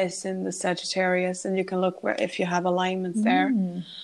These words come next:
Speaker 1: Uh, and you can do that with Western as well. It's just a translation of, you know, the
Speaker 2: Yeah.
Speaker 1: degrees. Um,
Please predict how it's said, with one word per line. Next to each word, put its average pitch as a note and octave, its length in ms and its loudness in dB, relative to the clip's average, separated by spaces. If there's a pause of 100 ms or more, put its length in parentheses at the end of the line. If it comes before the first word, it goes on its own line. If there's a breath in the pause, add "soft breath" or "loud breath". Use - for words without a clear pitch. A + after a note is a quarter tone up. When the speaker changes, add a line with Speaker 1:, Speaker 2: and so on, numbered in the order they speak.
(240 loud breath)
Speaker 1:
Uh, G3+ 300 8
and A#3 100 8
you A#3+ 80 10
can G3+ 160 4
do A#3 160 10
that F#3 160 12
with F3+ 140 4
Western F3+ 460 -2
as E3+ 160 -8
well. E3+ 440 0
It's - 200 -6
just F3 220 -2
a - 40 -6
translation E3 760 -2
of, E3+ 100 -4 (400)
you F#3 160 0
know, E3+ 140 2
the F#3 100 0
Speaker 2:
Yeah. F3+ 120 0
Speaker 1:
degrees. G#3 500 4 (640 loud breath)
Um, F3+ 600 6